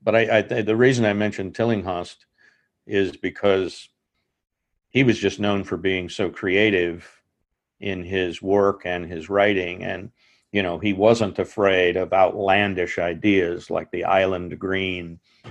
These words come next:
and the bumps of, of turf,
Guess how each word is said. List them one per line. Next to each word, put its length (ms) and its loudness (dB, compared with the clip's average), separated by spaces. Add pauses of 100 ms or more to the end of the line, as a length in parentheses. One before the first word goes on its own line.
(120)
and 260 -8
the 80 -8
bumps 480 -2
of, 320 -2 (920)
of 400 -6
turf, 520 2